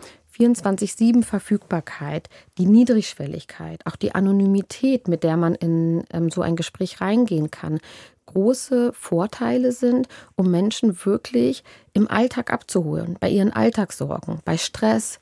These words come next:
Schlafproblemen, Streit, Beziehungskonflikten. Und ich glaube, bereits da anzusetzen, das ist zum jetzigen Entwicklungszeitpunkt, ähm, eine große Chance, sowohl für die Betroffenen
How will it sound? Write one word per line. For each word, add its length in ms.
Schlafproblemen, 1200
Streit, 800
Beziehungskonflikten. 1400
Und 120
ich 120
glaube, 260
bereits 420
da 240
anzusetzen, 1000
das 260
ist 240
zum 260
jetzigen 540
Entwicklungszeitpunkt, 1400
ähm, 220
eine 180
große 400
Chance, 560
sowohl 340
für 240
die 220
Betroffenen 720